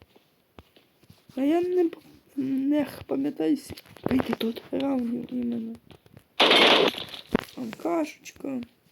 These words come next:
Там кашка вообще доб-, а цей, м,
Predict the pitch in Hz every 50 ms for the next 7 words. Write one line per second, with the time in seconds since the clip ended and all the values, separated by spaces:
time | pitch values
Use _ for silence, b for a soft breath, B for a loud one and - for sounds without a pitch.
0 | _ _ _ _ _ _ _ _ _ - - _ - _ _ _ _ _ _ _
1 | _ _ _ _ _ _ _ - - - - - - - - - - - - _
2 | _ _ - - - - - 330 311 - - - 254 196 - - 277 254 220 196
3 | 214 240 226 202 - - - 233 226 240 240 220 220 208 - - - - 330 302
4 | 277 - _ _ - 226 220 214